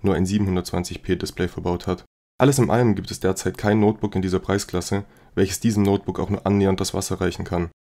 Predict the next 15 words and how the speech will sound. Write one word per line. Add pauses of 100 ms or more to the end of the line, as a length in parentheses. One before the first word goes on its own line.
(260)
also
eine
bessere
Grafikleistung
aufweist (160)
und
zusätzlich
keinen
Flaschenhals
bei
der
C
P
U-Leistung
hat.